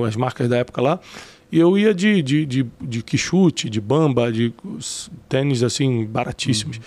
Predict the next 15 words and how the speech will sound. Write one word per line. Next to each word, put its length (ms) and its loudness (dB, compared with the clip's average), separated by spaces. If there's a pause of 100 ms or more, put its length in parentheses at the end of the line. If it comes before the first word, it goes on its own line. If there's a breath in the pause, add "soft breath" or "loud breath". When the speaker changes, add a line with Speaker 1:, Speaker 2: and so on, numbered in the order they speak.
(420 loud breath)
Speaker 1:
Então, 260 0
essa 280 -2
comparação 1080 0 (460 loud breath)
trouxe 320 2
vários 380 0
complexos 480 0
de 60 -2
inferioridade, 880 2 (440 loud breath)
complexo 380 0
de 40 2
aceitação, 540 0
que 100 -2
é 20 2
você 220 2
mentir. 600 2